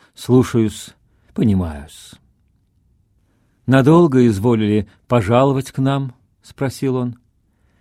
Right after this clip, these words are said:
«Сегодня я переночую у вас, а завтра поеду к Клавдии Николаевне. Давно уж мы с ней не видались, а послезавтра опять к вам и поживу дня три-четыре.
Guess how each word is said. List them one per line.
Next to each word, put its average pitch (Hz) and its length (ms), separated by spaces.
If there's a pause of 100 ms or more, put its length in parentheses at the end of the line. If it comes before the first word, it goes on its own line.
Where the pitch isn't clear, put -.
(460)
«Сегодня 170 520
я 156 180
переночую 120 680
у 104 80
вас, - 720 (180)
а 123 80
завтра 156 400
поеду 135 460
к - 100
Клавдии 123 460
Николаевне. 92 800 (560)
Давно 127 380
уж 107 160
мы 113 160
с 95 80
ней 113 140
не 110 120
видались, 90 600 (160)
а 110 80
послезавтра 123 800
опять 113 460
к - 60
вам 101 300 (160)
и 196 120
поживу 117 720 (200)
дня 113 300
три-четыре. 87 840